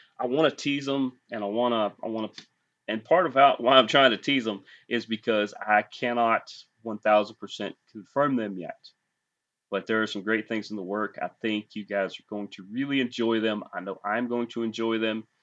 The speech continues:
And as much as I enjoy this show, we have reached the end of this episode.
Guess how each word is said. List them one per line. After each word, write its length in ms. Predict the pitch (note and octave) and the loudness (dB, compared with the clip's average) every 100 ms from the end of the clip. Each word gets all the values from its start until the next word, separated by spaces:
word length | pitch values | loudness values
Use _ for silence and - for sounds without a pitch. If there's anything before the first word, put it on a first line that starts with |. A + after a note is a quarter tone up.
| _ _ _ _ _ G2+ | _ _ _ _ _ -4
And 480 | G2+ G#2 G#2 G2+ | 0 0 0 -2
as 160 | G#2 G2+ | -6 0
much 280 | A#2 F3 D#3+ | 2 2 2
as 100 | C#3 | 2
I 160 | C#3+ | 4
enjoy 580 | C#3+ A#2+ B2 B2+ C3 B2 - _ _ _ _ | 4 0 0 0 0 -2 -8 _ _ _ _
this 280 | G2+ G#2 D#3 | -14 -4 -4
show, 380 | - A2 G#2+ - _ _ _ _ _ _ _ _ _ _ - _ _ _ | 0 0 0 -6 _ _ _ _ _ _ _ _ _ _ -20 _ _ _
we 180 | G2 A2+ | -6 -2
have 120 | B2+ | 0
reached 220 | B2+ C3 - | 0 -4 -2
the 100 | C3+ | 0
end 100 | C3 | 0
of 80 | |
this 160 | C3 C3 | -2 4
episode. 460 | C#3+ C3 - G2+ | 2 2 -6 -6